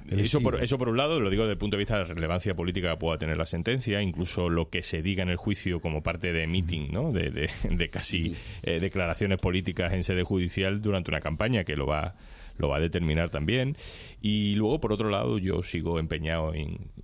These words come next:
Speaker 2: y muy interesado en mostrar que hubo violencia. Eh, porque creo que cuantos más días pasen, eh, eh, más se va a ir desmoronando la versión de la rebelión y que más cuerpo va a acabar teniendo, pues sí, la malversación probablemente, sí,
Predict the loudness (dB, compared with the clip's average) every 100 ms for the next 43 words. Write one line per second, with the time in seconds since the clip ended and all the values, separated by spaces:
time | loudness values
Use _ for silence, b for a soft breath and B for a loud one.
0 | -6 0 2 2 0 -2 -2 -2 -4 -2
1 | -2 -2 0 0 2 0 0 0 -2 -12
2 | -16 -16 -4 0 0 2 0 -2 -4 -4
3 | -2 -2 0 -2 -2 -2 -2 0 -2 -4
4 | -2 0 0 0 -2 -2 -2 0 -2 -2
5 | -2 0 2 0 -2 -4 -6 -6 -4 0
6 | 0 0 0 0 2 2 0 -4 -8 -4
7 | -2 0 0 0 2 2 2 2 -2 -2
8 | -2 0 -2 -2 0 2 0 0 0 2
9 | 2 0 -4 B B B B B -2 -2
10 | -2 -2 0 0 0 0 0 -2 0 0
11 | 0 0 0 0 0 -4 -4 0 0 0
12 | 0 2 4 2 -2 -6 -2 0 2 2
13 | 2 0 -2 -2 -2 0 0 0 0 0
14 | 0 0 0 0 0 -2